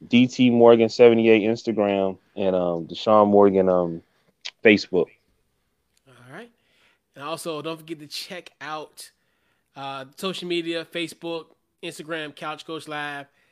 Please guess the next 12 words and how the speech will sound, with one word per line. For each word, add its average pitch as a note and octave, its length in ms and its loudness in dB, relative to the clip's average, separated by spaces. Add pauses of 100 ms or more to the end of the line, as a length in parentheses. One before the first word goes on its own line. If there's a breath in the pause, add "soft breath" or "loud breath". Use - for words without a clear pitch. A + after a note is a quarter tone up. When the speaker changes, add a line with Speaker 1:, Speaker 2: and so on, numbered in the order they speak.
(300)
Speaker 2:
Check D#3+ 160 -14
out D#3+ 60 -14
the C#3+ 60 -18
podcast D#3 1200 -10 (800 soft breath)
on, D3 460 -8
uh, C#3 180 -12
Apple, D#3 400 -10
Spotify, D#3+ 600 -8
anywhere E3+ 260 -8
you E3 80 -8
get D#3 240 -14
podcasts. D#3 1040 -12